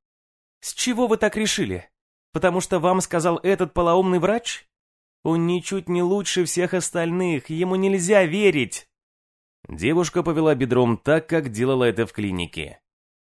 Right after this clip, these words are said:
"Но откуда у Вуди может быть рак? Он никогда не курил, не дышал никакой заразой, он же ребенок". У детей тоже бывает рак.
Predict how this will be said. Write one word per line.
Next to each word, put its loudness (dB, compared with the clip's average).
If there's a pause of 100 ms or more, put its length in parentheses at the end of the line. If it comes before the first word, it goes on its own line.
(200)
"Но 2
откуда 0
у 8
Вуди -2
может 0
быть -2
рак? 0 (520)
Он -2
никогда 0
не 0
курил, 2
не 0
дышал 0
никакой 0
заразой, 0
он 0
же 2
ребенок". 2 (760)
У -2
детей -2
тоже -2
бывает 0
рак. -2